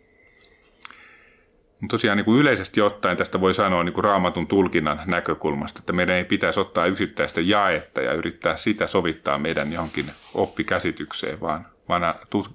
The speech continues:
tulkita aina Raamattua kokonaisuutena ja asiayhteydestä käsin. No katsotaan sitten seuraava kohta.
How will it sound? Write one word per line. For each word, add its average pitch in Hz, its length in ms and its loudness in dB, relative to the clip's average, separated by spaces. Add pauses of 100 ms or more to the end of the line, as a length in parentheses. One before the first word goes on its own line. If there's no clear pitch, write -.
tulkita 110 440 2
aina 90 260 2 (200)
Raamattua 85 600 0
kokonaisuutena 76 880 -2
ja 92 200 -2
asiayhteydestä 78 880 -4 (560)
käsin. - 440 -4 (1900)
No 107 60 -4
katsotaan 120 360 2
sitten 120 140 0
seuraava 113 480 4
kohta. - 420 -2